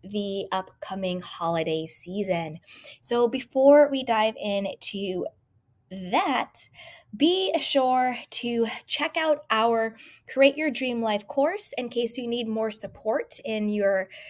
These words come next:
confidence journey, your self-love, and your self-worth journey. Definitely check out the Create Your Dream Life course that's linked below in the description box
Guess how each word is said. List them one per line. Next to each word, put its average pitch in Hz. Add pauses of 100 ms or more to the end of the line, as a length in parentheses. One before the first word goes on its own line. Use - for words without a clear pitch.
(140)
confidence 294
journey, 254
your 196
self-love, 226
and 185
your 175
self-worth 226
journey. 214 (340)
Definitely 285
check 240
out 220
the 220
Create 208
Your 208
Dream 185
Life 170
course 220
that's -
linked 240
below 202
in 190
the 185
description -
box 185